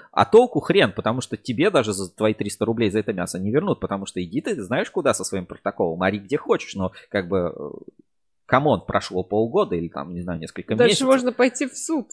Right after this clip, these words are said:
Speaker 2: доказывать,
Speaker 1: А,
Speaker 2: что
Speaker 1: это
Speaker 2: там,
Speaker 1: вообще,
Speaker 2: там
Speaker 1: ну, то есть, типа,
Speaker 2: вообще
Speaker 1: ты пойдешь за триста рублей, будешь судиться. Ну, то есть, э, ну, как-то это странно. То есть,
Speaker 2: Хм.
Speaker 1: если это рассматривать как инструмент, э,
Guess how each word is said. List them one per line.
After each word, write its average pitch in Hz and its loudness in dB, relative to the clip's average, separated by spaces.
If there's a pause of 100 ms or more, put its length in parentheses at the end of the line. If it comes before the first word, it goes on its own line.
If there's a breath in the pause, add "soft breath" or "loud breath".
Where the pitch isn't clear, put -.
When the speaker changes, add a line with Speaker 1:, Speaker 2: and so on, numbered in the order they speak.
Speaker 2:
доказывать, 185 -2 (120)
Speaker 1:
А, 165 10
Speaker 2:
что 165 8
Speaker 1:
это 269 8
Speaker 2:
там, 262 10
Speaker 1:
вообще, 262 8
Speaker 2:
там - 8
Speaker 1:
ну, - 10
то - 10
есть, - 6
типа, - 6
Speaker 2:
вообще 339 6
Speaker 1:
ты - 0
пойдешь 156 10
за 131 6
триста 165 2
рублей, 120 8
будешь 131 -2
судиться. 143 -2
Ну, 135 -2
то 156 2
есть, - 0
э, 95 0 (220)
ну, 147 0
как-то 160 4
это 143 0
странно. 104 4
То - 0
есть, 175 2
Speaker 2:
Хм. - 6
Speaker 1:
если 147 4
это 123 4
рассматривать 117 2
как 113 2
инструмент, 107 -2
э, 87 0